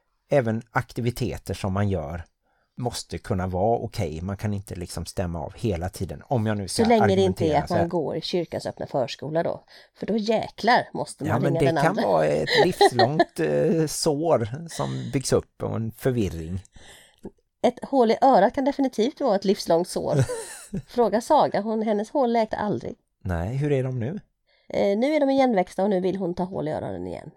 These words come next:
Speaker 1: Jaha. Men är inte hon lite spruträdd och så också?
Speaker 2: Ja, och frågan är, ska hon då fråga alla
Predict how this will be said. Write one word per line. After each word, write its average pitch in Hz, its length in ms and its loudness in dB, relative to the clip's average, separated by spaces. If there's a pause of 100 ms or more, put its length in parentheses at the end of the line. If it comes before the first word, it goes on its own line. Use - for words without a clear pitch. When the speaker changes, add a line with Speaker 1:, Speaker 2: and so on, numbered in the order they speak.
Speaker 1:
Jaha. 139 300 -2 (520)
Men 120 180 -4
är 131 80 -2
inte 127 280 -4
hon 165 140 -2
lite - 200 -6
spruträdd 135 640 -4
och 143 80 -6
så 135 80 -4
också? - 260 -8 (580)
Speaker 2:
Ja, 208 360 -2 (100)
och 233 120 -2
frågan 262 320 2
är, 240 140 2 (480)
ska - 320 -2
hon 349 340 4
då 170 200 2
fråga 196 420 0
alla 269 640 2